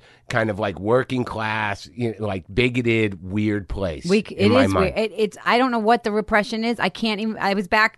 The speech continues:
Speaker 2: recently doing my show up there, and I was like, "What is it?" It's like, and the guy, like, it's, the sexuality is very, very, very w-,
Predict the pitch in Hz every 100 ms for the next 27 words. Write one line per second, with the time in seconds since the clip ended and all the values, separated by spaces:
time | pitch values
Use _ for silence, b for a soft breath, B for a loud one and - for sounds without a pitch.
0 | - 226 214 226 220 202 202 190 190 196
1 | 214 220 226 - 196 190 208 185 190 320
2 | - 269 233 196 - 196 180 B B -
3 | 202 220 180 214 214 220 185 - 214 -
4 | 277 269 233 220 226 196 156 147 151 190
5 | 190 175 170 165 160 165 170 160 156